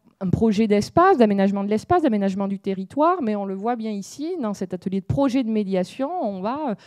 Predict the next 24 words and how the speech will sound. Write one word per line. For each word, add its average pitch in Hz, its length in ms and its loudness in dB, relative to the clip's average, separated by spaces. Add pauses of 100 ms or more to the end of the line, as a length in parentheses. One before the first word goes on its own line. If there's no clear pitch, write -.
(240)
euh, 165 40 -10
concevoir, 269 840 0
fabriquer, 240 640 -2
élaborer 262 520 4 (160)
une 196 140 -4
pensée 208 300 0
d'abord 190 280 2
intellectuelle 185 760 -4
et 208 80 -4
puis, 269 300 -6
euh, 185 140 -2 (360)
euh, 165 180 -4
la 185 180 0
réaliser 185 640 -4
ensuite 226 360 -8
au 208 40 -6
travers 196 280 -6
d'une 214 180 -4
action 214 460 -4
de, 170 560 -4
de 175 100 -4
médiation. 160 540 -8 (440)
Et, 285 220 2
euh, 233 200 6